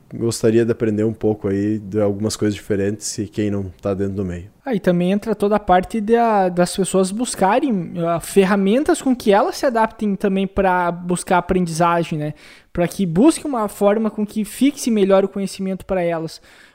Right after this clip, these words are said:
Speaker 2: Porque tudo isso, querendo ou não, por mais que, eh, durante a faculdade, mas isso é um processo natural, que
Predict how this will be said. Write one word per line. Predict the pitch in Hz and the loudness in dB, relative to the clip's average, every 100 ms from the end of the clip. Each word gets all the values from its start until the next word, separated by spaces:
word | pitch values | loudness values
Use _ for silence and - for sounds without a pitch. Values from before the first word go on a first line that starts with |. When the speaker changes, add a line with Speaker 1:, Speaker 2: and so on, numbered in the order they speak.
| - | -8
Speaker 2:
Porque | 185 180 220 | -6 -4 -6
tudo | 240 233 233 | -4 -4 -4
isso, | 240 - | -4 -6
querendo | 233 226 226 | -6 -4 -2
ou | |
não, | 208 214 285 - _ - | -2 -2 -4 -10 _ -6
por | 202 | -2
mais | 202 208 247 | 0 0 -4
que, | - 233 | -6 -2
eh, | 214 196 170 165 170 | 0 2 0 -4 -6
durante | 185 185 180 233 | -6 -2 0 0
a | 269 | -2
faculdade, | 247 233 180 202 240 165 160 | -4 -2 0 0 0 -4 -4
mas | 180 196 | -4 -4
isso | 277 - | -4 -6
é | 302 | -4
um | 208 | -4
processo | 196 196 - 208 208 | -4 -6 -4 -6 -6
natural, | 202 180 170 180 175 - _ _ | -6 -4 -2 -4 -6 -18 _ _
que | - 180 170 | -10 -6 -4